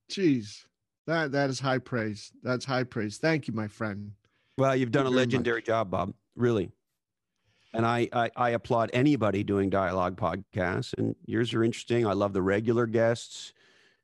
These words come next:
Speaker 2: And then I love how you supplement it with other people from out the industry. And, um, it's good to kick back and just, um, just listen. And I mean, that's the other thing that I love.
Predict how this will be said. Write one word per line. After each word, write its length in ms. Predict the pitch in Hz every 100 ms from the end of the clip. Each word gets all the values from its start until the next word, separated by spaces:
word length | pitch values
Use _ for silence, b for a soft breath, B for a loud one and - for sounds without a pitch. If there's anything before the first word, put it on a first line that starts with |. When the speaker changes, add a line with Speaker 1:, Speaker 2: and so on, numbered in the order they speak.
| -
Speaker 2:
And 160 | 104 101
then 120 | 101
I 80 | 98
love 180 | 101
how 100 | 95
you 120 | 98 98
supplement 420 | 104 - 104 104
it 60 |
with 120 | 95 101
other 140 | 104
people 260 | - 101 98
from 160 | 101
out 140 | 101 95
the 100 | 98
industry. 760 | 113 113 - 117 117 117 120 -
And, 440 | 98 98 98 104
um, 360 | 104 101 101 104
it's 120 | -
good 160 | - 110
to 60 | 92
kick 220 | 107 -
back 320 | 101 101 117
and 100 | 131
just, 360 | 113 110 - 113
um, 260 | 110 110 -
just 180 | 113 120
listen. 320 | 135 - 90
And 140 | 104 B B B B
I 60 |
mean, 120 | 135 143
that's 160 | 185
the 140 | - 151
other 120 | 139
thing 300 | 123 120 107
that 100 | 104
I 80 | -
love. 280 | 82 65